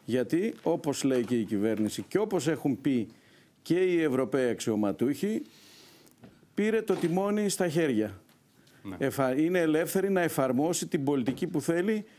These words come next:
Speaker 1: βεβαίως με δύο δεσμεύσεις ουσιαστικές. Η μία είναι το τρεις και μισή εκατό πρωτογενή πλεονάσματα έως το δύο χιλιάδες είκοσι δύο.
Speaker 2: Μέχρι το είκοσι δύο, ναι.
Speaker 1: Και δύο τοις εκατό για τα επόμενα χρόνια. Αυτά βέβαια είναι και αντικείμενο διαπραγμάτευσης. Θα,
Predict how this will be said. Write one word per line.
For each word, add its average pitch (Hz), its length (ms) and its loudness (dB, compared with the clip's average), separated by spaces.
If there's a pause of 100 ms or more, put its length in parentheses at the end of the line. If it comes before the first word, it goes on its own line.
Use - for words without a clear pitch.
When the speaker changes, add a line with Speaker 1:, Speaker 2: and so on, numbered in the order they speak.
(280)
Speaker 1:
βεβαίως 156 500 0
με 143 180 2
δύο 185 500 0
δεσμεύσεις 147 720 0
ουσιαστικές. 127 640 -2
Η 104 40 -2
μία 143 300 2
είναι 139 220 2
το 120 160 -2
τρεις - 200 -10
και 123 100 -2
μισή 139 200 -2
εκατό 117 340 0
πρωτογενή 110 500 0
πλεονάσματα 110 840 -2 (800)
έως 135 220 0
το 135 80 0
δύο 123 160 2
χιλιάδες 110 320 0
είκοσι - 340 -4
δύο. 90 120 -2
Speaker 2:
Μέχρι 135 140 2
το 196 60 -2
είκοσι 110 260 -6
δύο, 120 200 -4
ναι. 117 100 -8 (160)
Speaker 1:
Και 147 160 -2
δύο 139 280 0
τοις - 140 -4
εκατό 113 320 0
για 107 200 0
τα 101 100 -6
επόμενα 104 420 -2
χρόνια. 151 480 -4
Αυτά 131 320 -2
βέβαια 117 280 0
είναι 117 160 -2
και 113 200 -2
αντικείμενο 131 440 -2
διαπραγμάτευσης. 156 800 -2
Θα, 120 360 -4